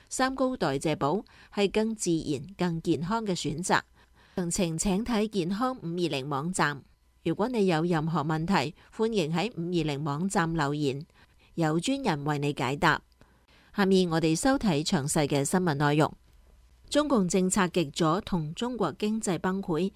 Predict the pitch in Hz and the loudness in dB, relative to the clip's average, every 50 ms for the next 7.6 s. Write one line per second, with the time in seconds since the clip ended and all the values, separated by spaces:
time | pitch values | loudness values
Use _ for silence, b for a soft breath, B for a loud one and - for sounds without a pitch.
0 | B B B B B - - 185 175 - - 190 160 180 202 - - 175 170 170 | B B B B B -6 -4 -4 -2 -2 -2 -2 -2 -2 -2 -2 -4 -4 -2 -2
1 | 175 151 143 - - 202 208 196 - 170 160 180 185 180 147 143 - 190 196 - | -4 -4 -4 -4 -4 -4 -2 -2 -4 -4 -4 -2 -2 -2 -2 -2 0 0 0 0
2 | - - b b b b b b b b b - 190 185 185 190 185 180 175 170 | -2 -8 b b b b b b b b b -2 0 0 0 0 -2 -2 -2 -2
3 | 170 165 170 170 - 190 160 127 131 139 - - 175 139 135 135 - 175 165 170 | -2 -2 -2 -4 -4 -4 -4 -4 -4 -6 -4 -4 -2 -2 -4 -2 -2 -2 -2 -2
4 | - - - - - 180 160 151 151 - 170 156 - 165 190 208 208 _ - 151 | -6 -10 -10 -6 -4 -4 -4 -4 -4 -4 -4 -4 -2 -2 -2 -2 -2 _ -2 -2
5 | 139 135 - 185 185 185 185 170 156 139 131 - - b b b b b b b | -2 -2 0 0 0 0 0 0 0 0 -2 -6 -12 b b b b b b b
6 | b _ - 220 220 220 214 214 190 160 151 151 165 165 190 214 214 190 160 147 | b _ -2 0 2 2 2 2 0 0 0 0 0 2 0 0 0 -2 -2 -2
7 | - - 214 214 - 247 226 - 226 175 160 - | 0 0 0 0 0 -2 -2 0 -2 -2 -2 -4